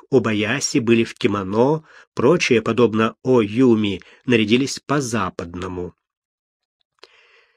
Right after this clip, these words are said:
Целый цветник красоток собрался вокруг тощего, вертлявого господина, демонстрировавшего им какие-то картинки.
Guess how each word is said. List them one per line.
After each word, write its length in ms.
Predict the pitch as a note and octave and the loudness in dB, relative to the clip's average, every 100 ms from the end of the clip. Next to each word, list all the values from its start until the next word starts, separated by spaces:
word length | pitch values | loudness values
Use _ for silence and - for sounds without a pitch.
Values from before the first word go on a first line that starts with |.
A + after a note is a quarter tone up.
| _ _ - | _ _ -16
Целый 460 | - F3+ G#3 G#3 | 0 4 4 2
цветник 720 | - - B2+ D#3 D3 F#3 F#3 | -2 -2 -2 0 2 2 0
красоток 760 | - B2+ C#3 - D#3 F#3+ F#3+ F#3 | -2 -2 -2 0 0 2 -2 -6
собрался 640 | - A2 A#2+ F3 F3 C3 | -2 -2 -2 -4 -4 -2
вокруг 340 | A2+ A#2 A2 - | 0 0 -2 -2
тощего, 720 | - G#3 F#3+ - - F#3 F#3+ F#3+ | 0 0 0 0 2 2 0 -2
вертлявого 760 | A#2 A#2+ - B2 F#3 C#3+ G2+ | 0 0 2 0 2 0 -2
господина, 640 | G2 G2+ - A#2 C3 G3+ F#3 | -6 -8 -2 -2 0 0 0
демонстрировавшего 1000 | C3+ A2 G2 - G3 F#3+ F#3 F3+ F3 F3 | 0 -2 -2 0 2 2 0 0 0 0
им 340 | - D3 F3+ | 0 0 0
какие-то 540 | E3 - - C#3+ D3+ D3 | -2 -8 0 0 0 -4
картинки. 840 | - C3+ - - C3+ G2+ - | -4 -6 -4 0 0 -2 -10